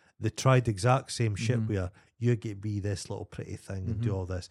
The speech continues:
Speaker 1: But her mad bastardiness has got out. So although she's had some times, she's still fucking alive.
Speaker 2: Just, uh, yeah, that's,
Speaker 1: She's been
Speaker 2: that's
Speaker 1: able
Speaker 2: true.
Speaker 1: to release the pressure valve.
Speaker 2: Third band, and you're gonna hate this,
Speaker 1: Oh.
Speaker 2: but I love them, Thompson Twins.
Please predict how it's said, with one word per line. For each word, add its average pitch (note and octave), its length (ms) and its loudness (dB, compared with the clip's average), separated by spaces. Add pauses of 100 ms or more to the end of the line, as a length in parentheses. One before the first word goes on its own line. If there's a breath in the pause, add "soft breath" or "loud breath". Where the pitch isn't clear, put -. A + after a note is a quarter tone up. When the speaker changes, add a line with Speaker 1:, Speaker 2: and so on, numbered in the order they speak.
(260 soft breath)
Speaker 1:
But A#2 140 2
her A2 80 2
mad A#2+ 320 6
bastardiness G2+ 800 0
has F2+ 140 -6
got A2 160 -2 (100)
out. G2 60 4 (360 soft breath)
So C3+ 180 0
although C#3 460 2
she's B2 240 -2
had A2+ 200 2
some F#2+ 180 0
times, G#2 420 0
she's - 200 -4
still E3+ 260 6
fucking B2 340 0
alive. F#2+ 680 2
Speaker 2:
Just, B2 260 -2
uh, B2 60 -4
yeah, B2 200 2
that's, A#2 220 0
Speaker 1:
She's C#3 160 6
been C#3+ 160 8
Speaker 2:
that's E3 100 8
Speaker 1:
able D3+ 200 6
Speaker 2:
true. C3 240 4
Speaker 1:
to A#2 120 -2
release B2+ 420 6
the - 120 2
pressure D#3 400 6
valve. G#2 460 4
Speaker 2:
Third D3+ 360 4
band, A#2+ 420 2
and C3+ 120 0
you're E3 100 6
gonna F3 160 4
hate D3+ 240 4
this, A2+ 240 -2
Speaker 1:
Oh. A#2+ 140 0
Speaker 2:
but A2+ 100 -2
I C3+ 160 6
love E3+ 480 8
them, B2+ 440 8
Thompson B2 360 4
Twins. G2+ 400 0